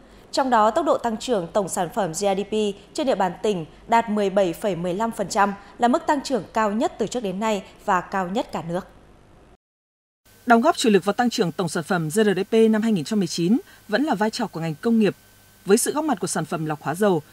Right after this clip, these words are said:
Speaker 2: và sự tăng trưởng cao của nhiều sản phẩm công nghiệp chủ lực truyền thống, giá trị sản xuất công nghiệp năm hai nghìn không trăm mười chín trên địa bàn Thanh Hóa đạt một trăm hai mươi sáu nghìn tỷ đồng, tăng trưởng tới ba mươi hai phẩy sáu phần trăm.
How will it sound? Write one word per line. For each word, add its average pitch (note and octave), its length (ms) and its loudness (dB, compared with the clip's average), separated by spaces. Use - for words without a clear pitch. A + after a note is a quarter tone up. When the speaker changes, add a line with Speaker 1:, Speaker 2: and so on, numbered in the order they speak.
Speaker 2:
và G#3+ 160 2
sự A3 140 -4
tăng C4+ 200 -2
trưởng E3 220 -2
cao A3+ 220 0
của G3+ 80 -2
nhiều F3 140 0
sản D#3 160 -8
phẩm D#3 220 -4
công G#3+ 200 2
nghiệp G3+ 140 4
chủ F3+ 120 -2
lực D#3 140 -4
truyền D#3 180 -4
thống, E3 260 0
giá G3+ 120 4
trị B3+ 140 -4
sản G3 140 -6
xuất - 180 -10
công B3 140 2
nghiệp G#3 200 4
năm A#3 160 0
hai A#3+ 100 0
nghìn G#3+ 100 4
không D3+ 60 -4
trăm A3+ 140 -2
mười G3 80 0
chín F#3 300 0
trên A#3+ 140 -2
địa A3+ 60 0
bàn F3+ 200 0
Thanh A3 120 -2
Hóa F#3 300 0
đạt G#3 200 0
một G3 180 0
trăm C4 200 -2
hai A#3+ 120 -2
mươi A#3 80 0
sáu E3 180 0
nghìn A#3+ 260 2
tỷ D#3+ 100 -4
đồng, D#3+ 240 0
tăng C4 120 0
trưởng F#3 240 0
tới D#3 200 -4
ba A#3 140 0
mươi G#3+ 80 0
hai A3 140 -2
phẩy E3+ 180 -8
sáu C#3 160 -6
phần G3+ 140 -4
trăm. F#3 260 0